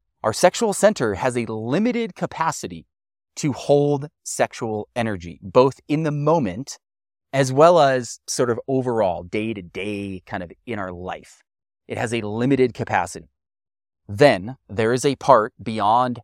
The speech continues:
our sexual center, really our being, our whole being, that is unlimited. Unlimited. You are unlimited. You are unlimited as a being. We are unlimited in the amounts of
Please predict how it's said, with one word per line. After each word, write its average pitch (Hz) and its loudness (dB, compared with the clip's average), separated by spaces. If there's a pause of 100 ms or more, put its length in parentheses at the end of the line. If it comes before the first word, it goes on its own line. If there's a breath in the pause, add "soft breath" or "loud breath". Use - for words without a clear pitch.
(420)
our 104 0
sexual 95 -6
center, 92 -10 (280)
really 107 -4
our 104 -4
being, 101 -6
our 101 -14
whole 170 8
being, 92 -4 (380)
that 113 -4
is 117 0
unlimited. 117 0 (880)
Unlimited. 165 2 (440)
You 143 2
are 147 4
unlimited. 151 0
You 120 -2
are 127 -2
unlimited 147 2
as 120 -2
a 110 -2
being. 127 -2
We 110 -4
are 107 0
unlimited 127 -4
in 104 -10
the 101 -8
amounts 101 -6
of 85 -10